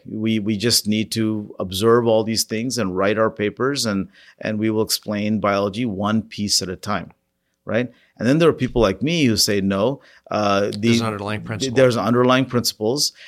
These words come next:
Speaker 1: And in fact, we are, should be always trying to unify these things into these principles."
Speaker 2: Mm.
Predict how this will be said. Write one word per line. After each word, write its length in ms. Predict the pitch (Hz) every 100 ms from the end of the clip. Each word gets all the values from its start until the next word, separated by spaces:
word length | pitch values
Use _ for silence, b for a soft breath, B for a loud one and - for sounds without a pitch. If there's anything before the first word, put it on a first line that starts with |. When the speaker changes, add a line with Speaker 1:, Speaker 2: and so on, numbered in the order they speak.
| B
Speaker 1:
And 260 | - 120 120
in 60 | 113
fact, 340 | 135 139 -
we 320 | 113 113 113
are, 180 | 107 110
should 200 | - 107
be 100 | 107
always 380 | - 117 139 139
trying 220 | - 117
to 40 | 107
unify 540 | 107 120 - 101 95
these 220 | 95 95
things 320 | - 101 95
into 180 | 101 95
these 220 | 90 95
principles." 500 | - 110 - 95 92
Speaker 2:
Mm. 100 | 107